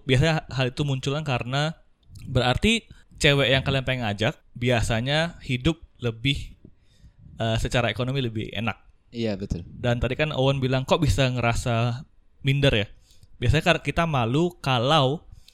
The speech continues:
Speaker 1: kita nggak bisa menyediakan kenyamanan yang biasa dia terima.
Speaker 2: Iya, betul
Speaker 1: Nah,
Speaker 2: sekali.
Speaker 1: itu terkadang tuh problem di cowok. Nah, Feli juga nanya, "Kenapa cowok punya problem dengan percaya diri?" Kan kita udah pernah bilang mungkin di waktu sama Celeli kan.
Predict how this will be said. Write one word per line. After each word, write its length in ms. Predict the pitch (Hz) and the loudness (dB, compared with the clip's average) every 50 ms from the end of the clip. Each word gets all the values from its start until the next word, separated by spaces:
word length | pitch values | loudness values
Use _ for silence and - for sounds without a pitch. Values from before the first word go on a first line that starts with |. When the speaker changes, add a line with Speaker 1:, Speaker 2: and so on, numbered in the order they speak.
| - - - - _ - | -20 -20 -20 -20 _ -6
Speaker 1:
kita 240 | 135 135 - 165 | -4 0 2 2
nggak 240 | 170 160 147 110 98 | 2 4 2 0 2
bisa 320 | - 120 120 - 151 127 127 | 2 0 0 0 0 0 0
menyediakan 720 | 131 131 131 131 120 117 113 110 123 139 151 160 165 - - _ _ - - | -2 -2 -2 -2 -2 -2 -2 -2 -2 -2 -4 -4 -8 -12 -18 _ _ -6 -2
kenyamanan 720 | 160 151 151 147 143 139 131 123 117 113 110 117 135 143 - _ _ _ _ _ _ _ | -2 0 0 0 0 -2 -2 -2 -2 -2 -4 -4 -6 -8 -12 _ _ _ _ _ _ _
yang 240 | - 147 151 156 143 | 0 2 2 2 2
biasa 240 | 131 127 117 - 147 139 | 2 2 2 2 0 0
dia 80 | 131 131 | 0 0
terima. 560 | 135 - 127 120 110 110 104 95 92 98 - _ - - | -2 -4 -4 -4 -4 -4 -4 -6 -6 -10 -14 _ -16 -10
Speaker 2:
Iya, 320 | - 151 151 147 139 139 135 | -8 -4 -2 -2 -2 -2 -2
betul 240 | - 123 120 - 117 127 | -4 -6 -4 -2 0 0
Speaker 1:
Nah, 240 | 127 113 110 104 101 | 2 2 0 0 -2
Speaker 2:
sekali. 400 | 98 95 92 95 95 95 98 - - - - - - - | -4 -6 -6 -8 -10 -10 -12 -14 -18 -20 -18 -16 -12 -8
Speaker 1:
itu 140 | 127 131 175 170 | -4 -2 -2 0
terkadang 400 | 170 147 - 139 131 139 147 160 | 0 0 2 2 2 2 2 0
tuh 80 | 170 | -2
problem 480 | - - 127 120 120 123 135 147 147 139 | -2 0 0 0 2 2 0 0 0 0
di 320 | 135 139 143 147 - - - - | 0 0 0 0 -4 -10 -10 -4
cowok. 480 | - 120 117 117 110 101 - - - | 0 2 2 4 2 2 0 -4 -6
Nah, 160 | - 127 117 113 | -4 -2 -2 0
Feli 240 | 127 127 147 156 | 2 2 2 2
juga 80 | 147 151 | 2 0
nanya, 240 | 127 131 135 139 123 | 0 -2 -4 -4 -6
"Kenapa 240 | - 151 175 - 233 | -6 -6 -4 -4 -2
cowok 480 | 196 190 165 127 - - - - - | 0 0 0 -2 -4 -8 -20 -16 -10
punya 160 | - 143 135 | -8 -6 -4
problem 240 | 135 - 135 139 147 | -4 -4 -4 -4 -4
dengan 80 | 139 127 | -4 -4
percaya 240 | 131 - 131 123 120 | -4 -4 -2 -2 -2
diri?" 240 | 120 123 117 110 - - - - - _ _ _ _ _ _ - - - - | -2 -2 -2 -4 -8 -10 -18 -20 -20 _ _ _ _ _ _ -20 -20 -10 -6
Kan 160 | - 160 156 | -4 -2 0
kita 160 | 160 175 170 | 2 2 4
udah 80 | 147 147 | 4 4
pernah 240 | - 143 131 135 131 | 4 4 2 2 2
bilang 240 | 131 131 135 131 | 2 2 2 0
mungkin 320 | 127 120 117 - 139 135 123 | 0 -2 -4 -4 -4 -2 -2
di 80 | 117 | 0
waktu 240 | 110 107 117 120 110 | 0 0 -2 -2 -2
sama 160 | 120 117 117 | -2 -2 -2
Celeli 400 | 113 120 113 113 113 113 117 104 | 0 0 -2 -2 -2 -2 -2 -4
kan. 80 | 101 107 | -4 -6